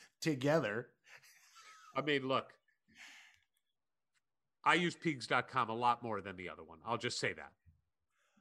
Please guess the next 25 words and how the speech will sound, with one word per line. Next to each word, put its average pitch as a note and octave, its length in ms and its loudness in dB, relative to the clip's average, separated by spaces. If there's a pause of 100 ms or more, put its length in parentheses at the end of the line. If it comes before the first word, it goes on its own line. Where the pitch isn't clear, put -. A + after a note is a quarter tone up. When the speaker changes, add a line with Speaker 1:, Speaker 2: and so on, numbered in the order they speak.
(320)
Speaker 1:
Certainly G#3+ 480 2
the B2+ 120 -2
last A#2 320 2
week. F#2 360 -12 (880)
Speaker 2:
This C3 200 -6
is G2 100 -12
an G2 100 -8
awful F#2+ 340 -8
way E2+ 160 -6
to E2 60 -12
end F2 260 -10
this - 340 -8
conversation. - 260 -10 (160)
<laughs> - 80 0 (1300)
But F3 200 2
it's - 160 -4
so G#3+ 220 6
late. D3+ 500 6
We're C#3 100 2
tired. D3 800 4 (340)
You C#3+ 160 -2
know, C#3+ 420 4
like, C#3 380 2
I D#3+ 160 6
mean, D#3+ 400 2